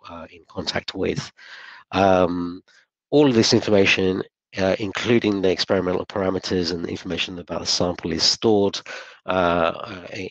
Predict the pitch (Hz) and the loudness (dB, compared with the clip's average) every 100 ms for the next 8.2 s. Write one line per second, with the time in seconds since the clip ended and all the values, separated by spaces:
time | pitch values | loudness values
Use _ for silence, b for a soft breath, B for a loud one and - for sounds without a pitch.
0 | - 95 85 85 98 90 82 82 90 85 | -10 -12 -10 -8 -6 -6 -6 -8 -12 -12
1 | 85 - 82 - - - - 110 - 101 | -12 -14 -16 -18 -18 -12 -4 -2 0 -2
2 | - 98 90 85 - - - 90 87 85 | -4 -2 -2 -2 -4 -6 -4 -2 0 2
3 | 82 - - - 101 - 104 107 107 101 | 0 -2 -12 -8 -8 0 4 6 4 2
4 | B B _ 98 87 90 87 92 98 - | B B _ -2 -2 -4 -4 -2 0 2
5 | 92 85 - - - 104 95 90 87 87 | 2 0 -2 -6 -4 0 2 2 0 -2
6 | - 90 92 90 90 85 82 87 - - | -4 -6 -10 -12 -10 -8 -8 -8 0 2
7 | 98 90 85 87 85 - 90 85 82 92 | 2 0 -2 -2 -4 -4 -6 -4 -4 -6
8 | 87 87 | -10 -12